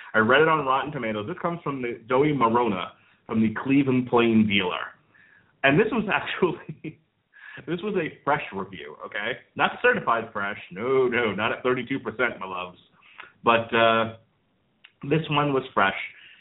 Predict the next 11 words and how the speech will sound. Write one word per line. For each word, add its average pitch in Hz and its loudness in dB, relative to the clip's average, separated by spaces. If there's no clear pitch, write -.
and, 113 4
uh, 107 6
it - -12
says 117 0
here, 113 4
"The 113 2
show 165 6
exists 131 -2
solely 147 2
for 151 -2
the 156 -2